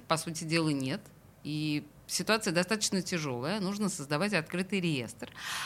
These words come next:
А сейчас давайте поговорим, э, Сергей, о раздельном сборе отходов.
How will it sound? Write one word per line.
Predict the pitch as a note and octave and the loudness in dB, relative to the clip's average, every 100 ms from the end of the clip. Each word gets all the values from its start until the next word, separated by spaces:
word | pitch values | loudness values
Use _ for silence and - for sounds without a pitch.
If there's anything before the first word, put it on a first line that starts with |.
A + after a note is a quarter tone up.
| - - | -6 2
А | - G3+ G#3+ | 10 12 10
сейчас | G#3 G#3+ D4+ F#4+ - | 8 2 4 4 2
давайте | D#3+ G3 F4+ F#4 | 2 4 2 0
поговорим, | C4 A#3 B3 B3+ C#4 C4+ B3 - | -2 2 4 4 4 4 4 4
э, | - G#3+ G#3 G#3 | 4 6 6 4
Сергей, | G3+ A3+ G#3 A#3 A3 | 2 0 2 4 4
о | F#3 | 6
раздельном | G#3 G#3+ G3+ B3 A3+ A3+ G#3+ | 4 4 2 4 4 4 2
сборе | G3 G#3 B3+ A#3 D3 | -2 0 2 4 2
отходов. | C#3+ - F3+ A#2 | -2 -4 -4 -4